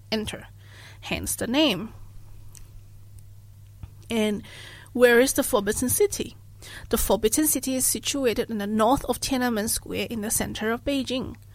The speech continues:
The only entrance is, the only entrance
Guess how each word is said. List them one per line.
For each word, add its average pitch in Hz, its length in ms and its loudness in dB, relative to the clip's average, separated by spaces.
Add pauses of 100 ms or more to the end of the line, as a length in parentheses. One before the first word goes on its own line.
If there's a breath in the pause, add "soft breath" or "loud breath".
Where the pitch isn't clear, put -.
(320 loud breath)
The - 100 0
only 240 440 2
entrance 240 440 0 (160)
is, - 400 2 (140)
the 214 200 -2
only 294 340 4
entrance - 540 -2